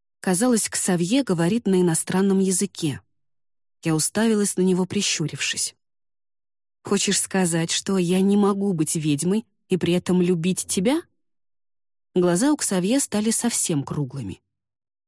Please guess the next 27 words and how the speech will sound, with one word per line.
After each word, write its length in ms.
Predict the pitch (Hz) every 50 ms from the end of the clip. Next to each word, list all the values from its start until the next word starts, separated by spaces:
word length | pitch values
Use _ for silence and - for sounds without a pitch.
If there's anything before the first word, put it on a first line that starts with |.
| _ _ _ _ _ _ _ _ -
«Нет, 480 | 214 226 254 240 196 165 - - -
нет, 480 | 175 208 269 285 262 185 147 - - _ _ _ _ _ _ _ _ -
я 100 | - 185
просто 300 | 180 233 254 - - 226
подумал, 540 | - 214 202 190 208 269 285 247 190 165 156
что 280 | - - - 175 180 170
ты 220 | - - 220 233
не 140 | 226 208 190
захочешь». 800 | 175 185 175 - - - 233 277 269 - - 170 - 214 214 - _ _ _ _ _ _ _ _ _ _ _ _
Ксавье 440 | - - - 190 180 175 214 262 269
закрыл 440 | 226 202 175 - - 175 175 170 170
рот, 280 | 175 202 254 269 - _ _ _ _ _
потом 320 | - 165 - - 226 262 277
открыл 340 | 240 - - 180 190 220
снова. 580 | 214 - - - 208 185 160 147 135 135 135 - _ _ _ _ _ _ _ _ _ _ _ _ _ -
Он 120 | 175 185
ярко 340 | 185 175 190 185 - - 175
покраснел, 640 | - 180 - - 190 185 - - 226 247 262 262 - _ _ _ _
и 80 | 180 185
я 120 | 220 233
просияла, 800 | - 226 220 - - - 226 214 220 202 180 160 143 135 123 - _ _ _ _ -
поняв, 320 | - 170 175 180 175 -
что 180 | - - - 175
могу 320 | 180 170 170 180 226 226
вызвать 380 | 190 165 175 175 165 156 151 -
такую 360 | - 151 - - 160 160 160
реакцию. 560 | 170 160 143 131 - - - - - - -